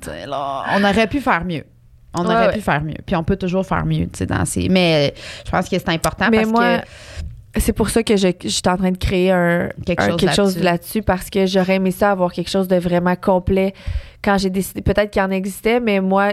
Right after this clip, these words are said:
Speaker 2: il y en avait pas à porter quand j'ai, quand j'ai déc-, quand je suis tombée enceinte puis j'ai décidé que je voulais rester full active durant, durant ma grossesse. J'aurais aimé avoir plus de connaissances que j'ai en ce moment que j'avais peut-être pas à Mila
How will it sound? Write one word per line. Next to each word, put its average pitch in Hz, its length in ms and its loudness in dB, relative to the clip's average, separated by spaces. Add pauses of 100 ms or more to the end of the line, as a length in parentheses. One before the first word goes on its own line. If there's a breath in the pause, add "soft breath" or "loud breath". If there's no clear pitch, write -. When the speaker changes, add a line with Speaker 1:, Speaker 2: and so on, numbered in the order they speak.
Speaker 2:
il - 120 -10
y 196 100 0
en 175 60 -2
avait 175 160 2
pas 202 180 0
à 185 60 0
porter 190 400 -4
quand 185 200 -2
j'ai, 196 380 -8
quand 190 140 0
j'ai 190 140 -2
déc-, 190 280 -6
quand 196 60 2
je 180 60 2
suis - 100 -6
tombée 185 240 2
enceinte 185 260 -2
puis 190 100 -12
j'ai 190 40 -6
décidé 185 240 -10
que 185 60 -6
je 185 40 -6
voulais 185 120 0
rester 170 200 -2
full 202 220 0
active 185 340 0
durant, 185 360 4
durant 185 240 2
ma 185 120 2
grossesse. 185 380 0 (320 loud breath)
J'aurais 180 280 2
aimé 185 140 2
avoir 185 320 2
plus 202 460 0 (360 loud breath)
de 196 120 4
connaissances 185 560 2
que 185 120 4
j'ai 185 220 2
en 180 80 2
ce 185 120 -4
moment 180 220 2
que 185 140 0
j'avais 170 240 2
peut-être 170 260 -4
pas 180 160 4
à 170 60 2
Mila 175 360 2